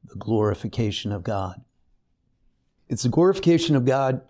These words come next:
through defeat of sin and its consequence by divine power working through a human nature. So the cross and the resurrection of Christ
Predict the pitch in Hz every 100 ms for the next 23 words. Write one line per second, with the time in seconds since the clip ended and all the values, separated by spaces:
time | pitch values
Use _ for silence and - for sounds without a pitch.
0 | _ _ _ - - 117 113 - 156 175
1 | 147 - - 190 139 98 143 139 _ _
2 | _ _ _ _ - 113 107 - - 156
3 | 196 196 143 - 107 98 98 - - 113
4 | 107 104 104 120 131 156 143 120 104 104
5 | 92 95 _ _ _ _ - 120 113 123
6 | 101 - 123 110 104 120 120 - 110 98
7 | 107 110 - - - _ _ _ _ _
8 | _ _ - - 135 120 - 127 123 -
9 | 160 190 185 143 127 131 139 147 127 127
10 | - 113 101 - 202 139 95 110 - -